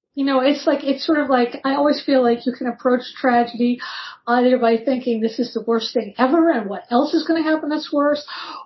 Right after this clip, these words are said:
or you can approach it in terms of, "Oh, how lucky I am, you know, the doctor saved my life. Um, I have a beautiful, healthy son. You know, my marriage is great. I mean, I have my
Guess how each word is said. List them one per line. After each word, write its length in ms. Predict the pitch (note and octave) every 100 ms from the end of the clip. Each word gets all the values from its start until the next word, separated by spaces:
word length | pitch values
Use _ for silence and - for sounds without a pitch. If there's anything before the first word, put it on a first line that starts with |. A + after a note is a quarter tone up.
| -
or 120 | B3
you 160 | C4+ C4+
can 120 | C#4
approach 400 | B3+ C#4 B3 B3+
it 40 |
in 140 | A#3+ A#3
terms 400 | - A#3 A3+ A3
of, 340 | G#3+ G#3+ G#3+ - - - - -
"Oh, 80 | B3+
how 240 | - A3+
lucky 380 | G3 A3 - A3
I 340 | G#3+ G#3 G3+
am, 300 | G3+ G#3+ - _ - - -
you 200 | - A3
know, 440 | G#3+ A3 A3+ A3+
the 300 | A3+ G#3+ G#3 _ -
doctor 320 | C4 B3+ D4+
saved 260 | C4+ B3+ A#3+
my 120 | B3
life. 540 | A#3+ G#3+ G3+ G#3+ - _ - - - - -
Um, 640 | - G3 F#3+ F#3 F#3+ G3+ - _ _ _
I 60 | -
have 180 | - G3
a 120 | G3 _
beautiful, 420 | - B3 B3+ - B3
healthy 440 | - A3 A3+ A#3+
son. 880 | - - A#3 A#3 A3+ A3 A3+ A#3 C4 - - - - _
You 60 | -
know, 260 | G#3+ G#3+
my 240 | G3+ F3 F#3
marriage 440 | A#3+ C4+ C4+ C4
is 140 | C4+ B3
great. 500 | - B3 A#3 A#3 A#3+ -
I 40 |
mean, 160 | G#3+ G#3
I 60 |
have 180 | - G#3
my 160 | G#3